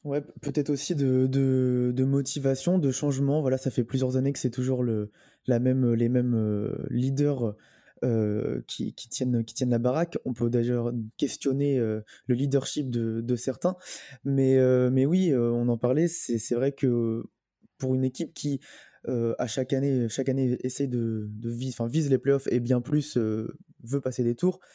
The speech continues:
ça fait un petit peu, euh, léger, hein. Euh, là, tu parlais de, tu, tu parlais de, de,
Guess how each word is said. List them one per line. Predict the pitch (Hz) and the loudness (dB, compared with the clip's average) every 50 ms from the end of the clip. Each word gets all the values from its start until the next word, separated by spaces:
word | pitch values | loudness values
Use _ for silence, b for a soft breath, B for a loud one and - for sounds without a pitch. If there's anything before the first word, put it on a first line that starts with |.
| b b b | b b b
ça | b - 135 | b -4 -2
fait | - - 160 - | 0 -2 -2 -2
un | 156 151 | -2 -4
petit | 139 - - 147 | -4 -4 -6 -6
peu, | - - 160 170 156 135 | -4 0 2 2 4 4
euh, | |
léger, | 131 135 143 151 151 135 139 143 160 170 151 | 4 4 4 4 4 4 2 2 2 2 2
hein. | 131 123 120 117 113 110 | 0 0 0 0 0 0
Euh, | 110 113 113 117 120 | -2 -2 -2 -2 -2
là, | 120 123 | -2 -4
tu | 120 - - | -4 -6 -6
parlais | - 113 117 120 127 127 | -4 -2 0 0 0 0
de, | 123 117 110 110 110 110 110 110 117 - B B B B B B B B | 0 0 0 0 0 -2 -2 -4 -6 -8 B B B B B B B B
tu, | - - - - - - 127 120 | -20 -18 -12 -8 -8 -8 -8 -8
tu | - - - - | -12 -16 -14 -10
parlais | - 117 117 123 123 | -8 -6 -4 -2 -2
de, | 123 117 113 110 110 113 113 113 | -2 -4 -4 -6 -6 -6 -8 -8
de, | - - - | -10 -12 -14